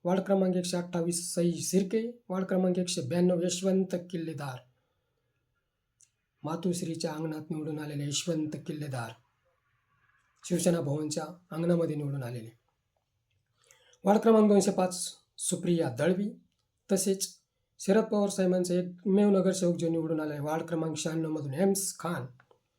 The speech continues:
एखाद्या छोट्या राज्याच्या बरोबरीने मुंबई महापालिकेचा अर्थसंकल्प असतो, तो खाऊन ढेकर देण्यासाठी नसतो.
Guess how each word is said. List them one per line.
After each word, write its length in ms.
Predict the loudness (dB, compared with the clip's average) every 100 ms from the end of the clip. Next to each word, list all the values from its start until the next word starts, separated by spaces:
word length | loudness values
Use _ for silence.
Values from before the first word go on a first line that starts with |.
| _ _ _ _ _ 4
एखाद्या 320 | 8 10 10 8
छोट्या 220 | 6 8
राज्याच्या 460 | 6 6 2 2 0
बरोबरीने 680 | 2 4 4 4 4 4
मुंबई 380 | 4 4 4 4
महापालिकेचा 680 | 2 0 -2 -4 -6 -6 -8
अर्थसंकल्प 720 | -8 -6 -4 -4 -6 -8 -10
असतो, 440 | -12 -10 -10 -12 -12
तो 260 | -2 0 0
खाऊन 280 | -2 0 0
ढेकर 260 | -2 -4
देण्यासाठी 520 | -4 -4 -6 -6 -6 -6
नसतो. 500 | -4 -4 -4 -6